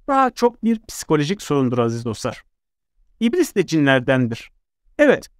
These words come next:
şeytan aslında bir cindir. Yani insanlar,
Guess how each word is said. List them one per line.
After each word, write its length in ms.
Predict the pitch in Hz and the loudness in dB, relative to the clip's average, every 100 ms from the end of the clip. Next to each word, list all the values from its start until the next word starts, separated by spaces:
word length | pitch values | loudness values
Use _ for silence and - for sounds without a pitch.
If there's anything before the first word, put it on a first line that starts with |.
| _ - | _ -16
şeytan 680 | - - 135 127 - 269 - | -8 -2 -2 -2 -2 -4 -2
aslında 520 | 151 - 180 220 277 208 | -4 -4 -2 0 0 0
bir 240 | 214 151 | -4 -4
cindir. 440 | 226 175 117 - _ _ _ _ - | -2 -2 -4 -8 _ _ _ _ -2
Yani 600 | 208 330 240 127 127 - _ _ - | 2 2 2 0 -4 -6 _ _ -8
insanlar, 840 | 190 196 170 165 147 139 135 127 | -4 -2 0 2 2 2 0 0